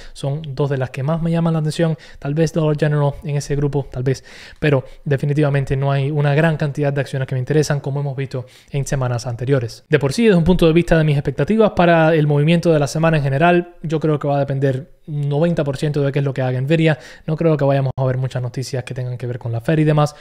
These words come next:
Obviamente puede que, eh, ocurra algún evento de cisne negro y que la bolsa se desplome o que suba treinta por ciento. <laughs>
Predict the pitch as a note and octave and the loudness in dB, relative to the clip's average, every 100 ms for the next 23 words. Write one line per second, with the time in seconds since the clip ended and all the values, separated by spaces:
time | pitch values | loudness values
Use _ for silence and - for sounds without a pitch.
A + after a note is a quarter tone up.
0 | - F#3 F3+ F3 D#3+ D3+ F3 E3+ E3 E3 | -8 0 2 2 0 0 2 4 4 2
1 | D#3+ - _ - E3 D#3+ E3+ D#3 D3 E3+ | -2 -4 _ -8 -4 -4 -2 -4 0 2
2 | E3 E3 E3 E3 D#3 D3 D#3 D3+ F#3 F3+ | 4 4 4 4 4 2 2 4 4 4
3 | F3 E3 D3+ C#3+ C#3 D3+ C#3+ C#3 C3+ F#3 | 4 4 2 0 2 2 0 0 -2 2
4 | F#3+ F3+ E3+ C#3+ - D#3 D3 D3 C#3+ C3+ | 2 4 2 0 -2 -2 0 0 -2 0
5 | E3 D#3 - - - - - D#3 E3 | 2 2 -2 -18 -16 -2 0 0 -2